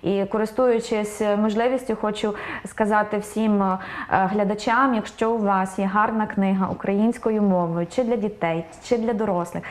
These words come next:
приносьте до нас у бібліотеку, ми, е, знайдемо її читача, тому що, е,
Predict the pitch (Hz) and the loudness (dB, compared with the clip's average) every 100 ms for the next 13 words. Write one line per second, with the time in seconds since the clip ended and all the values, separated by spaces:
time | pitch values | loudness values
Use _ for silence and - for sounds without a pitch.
0 | - - 269 294 269 226 208 214 208 208 | -14 -4 2 2 2 0 2 2 2 -2
1 | - 185 208 196 190 190 254 320 302 302 | -2 0 2 2 0 0 0 0 -2 -4
2 | - - 208 226 226 220 208 202 208 208 | -8 -6 -2 0 2 0 0 2 2 2
3 | 214 240 262 214 202 208 208 190 196 - | 2 4 4 2 2 0 -2 -4 -4 -2
4 | 208 240 247 202 202 202 202 196 - - | 0 0 -2 0 -2 -2 -4 -4 -8 -20
5 | - - - - 196 | -20 -20 -6 0 2